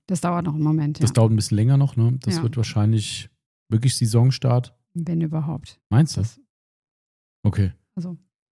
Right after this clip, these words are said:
Speaker 1: woher nehmen wir nicht? <laughs> Also, wir brauchen Material.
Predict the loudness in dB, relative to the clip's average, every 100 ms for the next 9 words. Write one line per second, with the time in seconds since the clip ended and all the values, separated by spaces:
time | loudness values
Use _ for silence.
0 | _ _ _ _ _ _ _ -8 -4 -2
1 | 2 4 6 6 6 8 8 6 0 0
2 | 0 4 2 2 0 2 0 -2 -2 0
3 | 0 -2